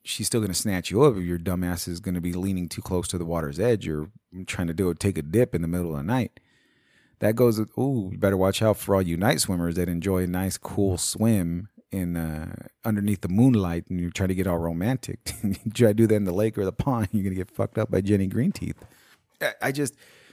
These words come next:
the, the info gave me enough to be interested and to do this episode, but it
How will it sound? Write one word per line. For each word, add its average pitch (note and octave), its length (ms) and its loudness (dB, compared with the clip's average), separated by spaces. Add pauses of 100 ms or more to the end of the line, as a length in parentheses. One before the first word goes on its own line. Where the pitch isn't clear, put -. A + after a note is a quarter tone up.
(500)
the, C3+ 600 -2
the A#2 380 0 (840)
info G#2+ 680 2 (920)
gave D3+ 300 4
me E3 180 0
enough A2 540 0
to - 160 -4
be G#2 220 0
interested A2+ 640 0
and F#2+ 140 -4
to F#2 320 -4
do G2 220 2
this G2+ 280 2
episode, G2+ 600 0
but F#2+ 140 0
it F#2 120 -2